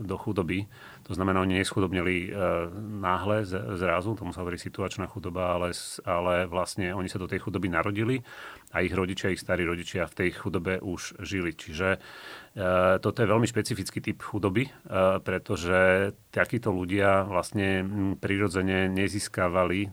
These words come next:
také tie prirodzené návyky, ktoré my všetci ako v strednej triede ako získavame od, od plienok, od toho, ako nás rodičia každý deň upozorňujú, že čo všetko ako máme robiť a, a tuto si umývaj zuby a tuto sa pozdrav a tuto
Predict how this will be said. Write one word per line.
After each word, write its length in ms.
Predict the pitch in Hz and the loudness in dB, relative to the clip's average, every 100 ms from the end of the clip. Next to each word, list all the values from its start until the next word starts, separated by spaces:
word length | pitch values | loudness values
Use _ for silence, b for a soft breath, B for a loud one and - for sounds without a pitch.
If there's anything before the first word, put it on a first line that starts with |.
| 92 | -8
také 240 | - 92 | -8 -6
tie 160 | 101 92 90 | -2 0 0
prirodzené 560 | 90 92 95 101 101 92 | -2 -4 -2 0 0 2
návyky, 560 | 90 92 104 - 101 | 2 2 0 -2 -2
ktoré 400 | - - 92 92 | -4 -6 -2 0
my 160 | 92 95 | 0 -4
všetci 320 | - 90 101 | -6 -4 -2
ako 160 | 87 - | -2 -2
v 80 | - | -4
strednej 320 | 90 95 90 | -2 -2 -2
triede 240 | 95 87 | -2 0
ako 240 | 92 87 85 | 0 -2 -6
získavame 640 | 85 - 98 101 104 98 | -6 -2 0 2 2 2
od, 400 | 90 90 - - - | 0 -2 -2 -10 -8
od 240 | 92 - - - | -8 -10 -16 0
plienok, 480 | 98 98 107 104 - B B B B B | 4 6 4 2 -4 B B B B B
od 160 | 107 - | -4 6
toho, 160 | 101 | 8
ako 160 | 95 98 | 8 4
nás 160 | 92 | 4
rodičia 320 | 98 95 - 92 | 2 0 0 0
každý 320 | 98 90 87 | 0 0 0
deň 120 | 95 92 143 | 0 0 -2
upozorňujú, 720 | 110 - 101 95 95 92 98 | -4 0 2 4 4 4 4
že 160 | 95 90 | 2 -2
čo 80 | 98 | -4
všetko 480 | - 95 - 95 | -4 -4 2 2
ako 160 | 92 98 | 4 4
máme 240 | 92 95 | 4 4
robiť 400 | 92 90 101 87 | 0 0 0 4
a, 320 | 90 92 98 - | 4 6 4 0
a 80 | |
tuto 240 | 104 107 107 | -2 -4 -4
si 80 | 101 | -4
umývaj 400 | 95 98 92 87 | -2 0 0 0
zuby 320 | 87 92 95 | -2 0 2
a 80 | 92 | 2
tuto 240 | 107 107 | 0 -2
sa 160 | - 104 | -4 -2
pozdrav 480 | 95 95 98 98 | -2 0 2 4
a 80 | 95 | 2
tuto 320 | 104 98 104 | -2 0 0